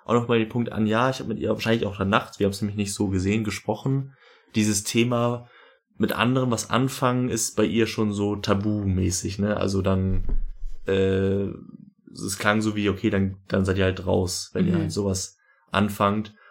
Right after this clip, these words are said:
Speaker 1: Aber ja, sowas mit Flaschen drehen ist okay, <laughs> hat sie dann nochmal, äh,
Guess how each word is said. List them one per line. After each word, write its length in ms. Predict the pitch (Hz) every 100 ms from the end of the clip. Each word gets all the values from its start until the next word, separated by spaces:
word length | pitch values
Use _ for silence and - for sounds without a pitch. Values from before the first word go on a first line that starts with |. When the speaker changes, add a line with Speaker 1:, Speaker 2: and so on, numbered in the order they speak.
| -
Speaker 1:
Aber 180 | 110 104
ja, 100 | 110
sowas 180 | 110 98
mit 120 | 101
Flaschen 340 | - 101 120
drehen 360 | 110 113 110 101
ist 140 | 98
okay, 400 | 101 98 104 98
<laughs> 100 | 92
hat 240 | 165 147 -
sie 80 | 127
dann 120 | 104
nochmal, 280 | 92 104 98 - - - -
äh, 420 | 101 101 101 104